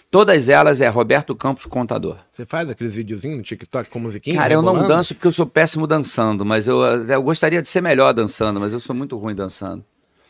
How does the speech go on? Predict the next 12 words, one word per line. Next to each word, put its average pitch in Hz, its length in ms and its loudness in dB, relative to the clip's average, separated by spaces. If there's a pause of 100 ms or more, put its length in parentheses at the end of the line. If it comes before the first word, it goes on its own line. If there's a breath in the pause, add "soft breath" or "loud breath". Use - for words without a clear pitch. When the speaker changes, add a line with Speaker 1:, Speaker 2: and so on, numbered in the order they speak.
(180)
Speaker 1:
Imagina 160 320 0
eu 175 120 4
dançando, 147 360 -4
coisa 165 220 -6
ridícula. 127 560 -4
Não, 170 340 -8 (260)
<coughs> - 380 -10
não 127 60 -4
dá 135 160 4
pra 110 140 -2
mim 98 180 -6
dançar. 92 520 -10